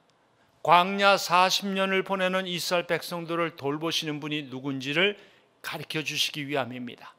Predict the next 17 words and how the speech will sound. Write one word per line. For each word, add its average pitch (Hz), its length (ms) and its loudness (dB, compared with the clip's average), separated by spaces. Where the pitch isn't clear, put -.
매일매일 208 800 4
만나를 208 640 4
공급해 214 460 -2
주시는 196 500 -4
그분이 139 600 -6
그들의 165 500 2
삶의 170 840 -2
필요를 214 640 2
채워주시는 190 640 -2
분만 170 400 0
아니라 139 440 0
그들의 170 480 0
생명을 185 680 -4
붙잡고 - 600 -8
계시는 143 540 -6
분이라는 127 560 -4
말씀입니다. 123 1080 -6